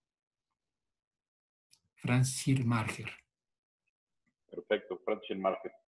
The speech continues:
Speaker 2: Ya lo tienen por ahí. Gra-, gracias, querido rector. Eh, tenemos por ahí,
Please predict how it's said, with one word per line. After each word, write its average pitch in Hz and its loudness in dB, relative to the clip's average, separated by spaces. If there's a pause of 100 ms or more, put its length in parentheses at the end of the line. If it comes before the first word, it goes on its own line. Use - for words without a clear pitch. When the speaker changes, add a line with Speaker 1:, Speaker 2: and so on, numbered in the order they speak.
Speaker 2:
Ya 110 0
lo 104 0
tienen 101 0
por 101 4
ahí. 127 2 (800)
Gra-, 120 4
gracias, 120 6
querido 120 8
rector. 147 4
Eh, 117 6
tenemos 156 4
por 143 6
ahí, 156 8